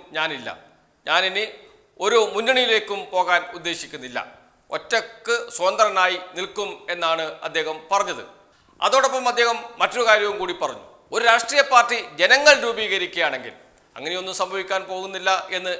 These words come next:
എല്ലാവർക്കും അറിയാം, ജനങ്ങൾ രാഷ്ട്രീയ പാർട്ടി രൂപീകരിക്കാൻ പോവുകയാണെങ്കിൽ അതിനോടൊപ്പം ഞാനും ഉണ്ടാകും എന്നും അദ്ദേഹം പറയുകയും ചെയ്തിട്ടുണ്ട്. എന്നാൽ അത് പൂർണ്ണമായും ശരിയാണ്. അദ്ദേഹത്തിൻ്റെ നിലപാട് അങ്ങനെ തന്നെ ആയിരിക്കുമോ?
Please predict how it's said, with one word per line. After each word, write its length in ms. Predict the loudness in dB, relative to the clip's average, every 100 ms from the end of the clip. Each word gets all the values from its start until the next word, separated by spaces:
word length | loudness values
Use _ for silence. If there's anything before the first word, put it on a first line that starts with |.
| 2
എല്ലാവർക്കും 420 | 4 4 0 -4
അറിയാം, 220 | -4 -4 -8 -16 -20 -20 -2 4
ജനങ്ങൾ 340 | 6 8 6 4 6
രാഷ്ട്രീയ 300 | 4 6 0 2
പാർട്ടി 260 | 2 2 -4 -6
രൂപീകരിക്കാൻ 580 | -6 -4 -2 -2 -2 -2 -2
പോവുകയാണെങ്കിൽ 540 | -8 -4 -4 -6 -10 -18 _ _ _ _ _ _ 2
അതിനോടൊപ്പം 520 | 4 6 4 4 0 -4 -4 2
ഞാനും 240 | 2 2
ഉണ്ടാകും 360 | 0 0 0 -6 -8 -8
എന്നും 200 | -6 -8 -10 -8
അദ്ദേഹം 300 | -2 -2 -4 -8 -2
പറയുകയും 320 | -2 -2 -6 -6
ചെയ്തിട്ടുണ്ട്. 400 | -10 -10 -16 -16 _ _ _ _ _ _ 2
എന്നാൽ 220 | 6 6 4 2 6
അത് 160 | 8 8 6 0 -4
പൂർണ്ണമായും 580 | -2 0 4 4 4 2 -2
ശരിയാണ്. 360 | -2 2 0 -2 -18 -20 -12
അദ്ദേഹത്തിൻ്റെ 420 | -4 -2 -2 -4 -4
നിലപാട് 360 | -2 2 2 2 -2 -4
അങ്ങനെ 200 | -4 -4 -2
തന്നെ 160 | -2 2
ആയിരിക്കുമോ? 440 | 2 0 -4 -10